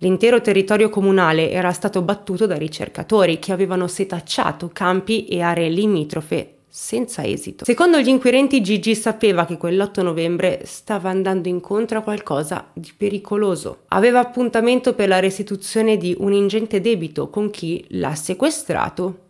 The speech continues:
ed ucciso. Inoltre, nei giorni successivi al ritrovamento del corpo, l'assassino o gli assassini di Gigi hanno fatto altre mosse. Hanno imbucato nella cassetta delle lettere di Barbara Pasetti una foto del cadavere di Gigi,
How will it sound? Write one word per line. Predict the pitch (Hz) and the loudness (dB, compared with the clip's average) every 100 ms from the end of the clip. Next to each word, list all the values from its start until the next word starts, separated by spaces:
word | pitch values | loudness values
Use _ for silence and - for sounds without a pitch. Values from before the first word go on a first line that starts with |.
| _ - | _ -6
ed | 220 | -4
ucciso. | 156 151 - - - - _ | -4 -8 -8 -8 -8 -12 _
Inoltre, | 233 233 240 240 254 | 4 6 6 4 4
nei | 196 | 4
giorni | 170 202 196 | 2 2 0
successivi | 196 196 190 - 233 175 | 0 -4 -4 -2 2 2
al | |
ritrovamento | 165 170 160 170 196 196 | 2 -2 0 2 4 2
del | 170 156 156 | 0 -4 -4
corpo, | 160 143 151 - - | -4 -4 -4 -4 -4
l'assassino | - 226 226 233 - - 190 165 - | -4 -4 -4 -6 -6 -2 0 0 0
o | 165 | 0
gli | 175 | 0
assassini | 214 214 269 - 208 170 | 0 0 -2 0 0 0
di | 175 185 | 0 -2
Gigi | 160 - 190 190 _ - - - | -4 -4 -6 -8 _ -20 -20 -4
hanno | 220 254 | 2 2
fatto | 254 294 294 | 2 0 2
altre | 277 277 | 2 2
mosse. | 254 - - - 123 - _ - - - - | 0 0 -4 -8 -10 -12 _ -20 -18 -18 -2
Hanno | 214 240 | 2 6
imbucato | 262 262 277 269 147 156 | 6 6 4 2 0 0
nella | 170 170 175 | 0 0 2
cassetta | 185 - 254 - 226 | 0 0 -2 0 2
delle | 180 175 165 | 2 4 4
lettere | 165 208 208 - 165 156 | 4 2 0 -2 0 0
di | 156 | 0
Barbara | 175 175 170 | 0 0 -2
Pasetti | 165 180 170 247 - | -2 -2 0 -2 0
una | 214 | 0
foto | 190 208 220 | 0 0 0
del | 196 185 | 2 0
cadavere | - 170 202 185 160 170 160 | -4 -2 2 2 2 2 2
di | 165 | -2
Gigi, | 151 165 147 - | -2 -2 -4 -8